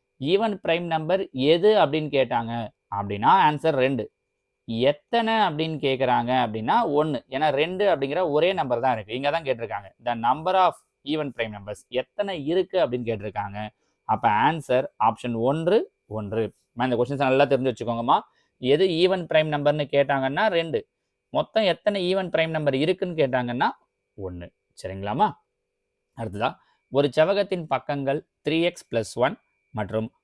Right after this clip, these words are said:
ஃபோர் எக்ஸ் பிளஸ் டூ எனில் அதன் சுற்றளவு என்ன? இப்ப இதுல பாருங்க, the sides of a rectangle are,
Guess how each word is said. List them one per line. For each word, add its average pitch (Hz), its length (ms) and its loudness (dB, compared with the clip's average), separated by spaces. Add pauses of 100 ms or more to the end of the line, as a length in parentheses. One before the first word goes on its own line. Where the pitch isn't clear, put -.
(140)
ஃபோர் 180 280 6
எக்ஸ் - 200 -8
பிளஸ் 135 300 -2
டூ 107 60 -6 (580)
எனில் 131 260 0 (260)
அதன் 120 220 2 (340)
சுற்றளவு 185 520 0 (140)
என்ன? 90 140 -6 (420)
இப்ப - 140 0
இதுல 123 180 6
பாருங்க, 101 240 -2 (200)
the 120 140 4
sides 175 360 2
of 175 180 2
a 165 100 4
rectangle 135 540 0
are, 110 100 0